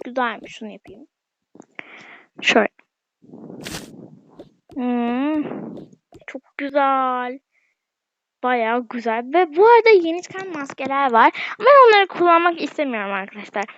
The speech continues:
Çünkü sanki onları kullanınca bir garip geliyor. Yani normal, yani güzel değil yani. Onu anlama-, anlatmak istiyorum.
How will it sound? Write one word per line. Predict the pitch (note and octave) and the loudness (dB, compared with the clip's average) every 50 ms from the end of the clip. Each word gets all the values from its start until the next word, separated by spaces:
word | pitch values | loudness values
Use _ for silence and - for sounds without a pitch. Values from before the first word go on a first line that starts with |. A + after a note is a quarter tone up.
| _ _ _ _ - _ _ _ _ | _ _ _ _ -20 _ _ _ _
Çünkü | - - G#4 G#4+ G4 - | -10 -8 -8 -8 -8 -10
sanki | - - G#4+ A#4+ - - G4 | -6 -6 -4 -4 -4 -4 -4
onları | F4+ E4+ F4 F4+ | -4 -4 -6 -8
kullanınca | F4 - - - C#4+ C#4 C4+ D4+ E4+ F4+ E4 D4 B3+ B3+ B3 B3 A3+ A#3 | -8 -10 -10 -8 -6 -4 -4 -4 -6 -6 -6 -4 -4 -4 -6 -6 -10 -16
bir | A#3 - _ | -20 -20 _
garip | - A3+ B3 C4 C#4 _ _ | -8 -8 -8 -8 -10 _ _
geliyor. | - G3+ F#3+ - F3+ F3+ F#3 F#3 F#3 F3+ - _ _ _ _ _ _ _ _ | -20 -20 -20 -20 -20 -20 -20 -20 -20 -20 -20 _ _ _ _ _ _ _ _
Yani | - B3+ C4+ D4 D#4 E4 E4 _ _ _ _ _ _ - _ _ _ _ _ _ _ _ _ _ | -18 -16 -12 -10 -10 -12 -12 _ _ _ _ _ _ -20 _ _ _ _ _ _ _ _ _ _
normal, | - C4+ D#4 F4+ G4+ A4 A4 A#4 B4 C5+ C5 G#4+ D4+ C#4+ C#4+ D4 - | -6 -4 -2 -2 -2 -2 -2 -2 -2 -2 -2 -4 -6 -8 -14 -20 -20
yani | - - - G4+ B4 C5+ G#4 D#4 | -10 -2 4 4 6 6 6 8
güzel | - B4+ D#5 C#5+ G#4 - | 8 8 8 8 6 4
değil | C#5+ D#5+ G4+ B3 | 2 2 2 0
yani. | G#3 G3+ G#3 A3+ B3+ D4+ | -2 -4 -4 0 2 2
Onu | F#4 A#4 A4+ | 4 4 4
anlama-, | F4+ C#4 A#3+ G#3+ F#3+ F#3 - _ _ _ | 4 4 2 -2 -6 -12 -16 _ _ _
anlatmak | - B3+ B3 A#3 G#3+ - A3 G#3 G3+ - | -12 -10 -10 -10 -12 -14 -18 -20 -20 -20
istiyorum. | _ _ - F3 - _ | _ _ -20 -20 -20 _